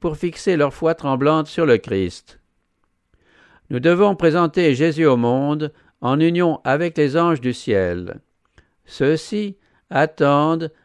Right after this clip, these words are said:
avec une ardeur presque impatiente, notre coopération, car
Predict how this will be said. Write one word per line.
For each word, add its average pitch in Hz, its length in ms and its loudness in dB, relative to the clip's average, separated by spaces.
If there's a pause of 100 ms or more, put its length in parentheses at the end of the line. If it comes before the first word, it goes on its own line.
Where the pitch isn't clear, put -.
avec 147 380 0
une 156 140 2
ardeur 147 460 2
presque 160 380 -2
impatiente, 135 920 -2 (280)
notre 131 300 -2
coopération, 139 1040 2 (580)
car 131 560 2